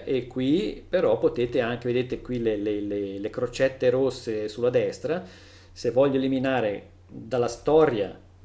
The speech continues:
dei comandi che ho eseguito in Fish questo L S che ho eseguito a un certo punto, clicco qui sulla freccetta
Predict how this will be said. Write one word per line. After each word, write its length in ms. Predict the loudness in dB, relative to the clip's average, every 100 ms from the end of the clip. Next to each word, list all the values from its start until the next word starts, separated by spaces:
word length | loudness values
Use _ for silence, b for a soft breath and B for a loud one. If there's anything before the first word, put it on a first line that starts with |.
| -4
dei 180 | -2
comandi 520 | -6 -6 -4 -2 -4 -4
che 100 | -4
ho 60 |
eseguito 400 | -4 -4 -6 -4
in 80 | -6
Fish 400 | -4 -4 -4 -6
questo 460 | -8 -8 -4 -2 0
L 420 | 2 4 6 4
S 300 | -2 -2 -2
che 100 | 0
ho 80 | -6
eseguito 440 | -6 -10 -10 -10
a 20 | -12
un 80 |
certo 320 | -12 -18 -10 -10
punto, 560 | -8 -10 -2 -2 -2
clicco 380 | -6 -6 -6 -8
qui 160 | -6 -6
sulla 240 | -6 -10
freccetta 720 | -4 -4 -4 -10 -12 -16 -18